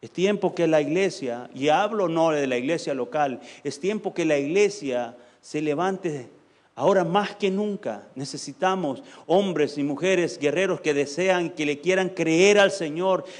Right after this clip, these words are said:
de que Él puede se-, sacar esta última cosecha antes de que Él venga. Porque como dice su palabra, que la mies es mucha, pero los obreros son muy pocos.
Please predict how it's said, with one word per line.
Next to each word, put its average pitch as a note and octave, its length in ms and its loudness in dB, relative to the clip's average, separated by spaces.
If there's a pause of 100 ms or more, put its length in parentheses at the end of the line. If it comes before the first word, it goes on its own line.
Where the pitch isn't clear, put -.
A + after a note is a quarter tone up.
de D#3 100 2
que E3+ 380 4
Él G3+ 160 -2
puede G3 320 6
se-, F3+ 420 -2 (140)
sacar F#3 360 2
esta - 280 2
última G#3 500 0
cosecha G3+ 500 -2
antes F#3 200 -6
de E3+ 120 -4
que F3+ 100 -4
Él F3+ 100 -2
venga. G3 500 -4 (1300)
Porque D3+ 200 -4
como F3 220 2
dice G3 180 2
su F3+ 160 0
palabra, F3+ 380 4
que F3 140 -2
la D#3 100 2
mies F#3 300 0
es F3+ 100 0
mucha, F#3+ 460 -2 (340)
pero E3+ 220 2
los D#3 200 2
obreros D#3+ 420 -4
son D#3+ 200 -14
muy F3+ 140 -6
pocos. F3 560 -10